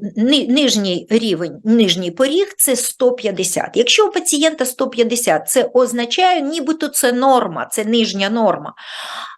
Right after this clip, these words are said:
Це означає, що в нього, е, немає, е,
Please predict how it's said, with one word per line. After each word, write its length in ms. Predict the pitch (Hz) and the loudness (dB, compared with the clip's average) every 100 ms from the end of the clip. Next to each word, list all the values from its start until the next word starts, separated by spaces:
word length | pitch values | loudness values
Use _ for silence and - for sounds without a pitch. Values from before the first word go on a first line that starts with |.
| _ - | _ -2
Це 140 | - | 2
означає, 680 | 294 302 285 285 - 381 415 | 4 2 0 -2 0 0 2
що 180 | - 269 | 0 -2
в 80 | 247 | -2
нього, 460 | 247 269 247 247 240 - - | 2 2 2 0 -4 -14 -4
е, 260 | 220 202 | 2 2
немає, 800 | 202 220 208 214 226 226 220 - 196 | 4 2 4 2 2 2 0 0 -4
е, 720 | 190 185 175 185 185 180 | -4 -2 -2 0 0 -2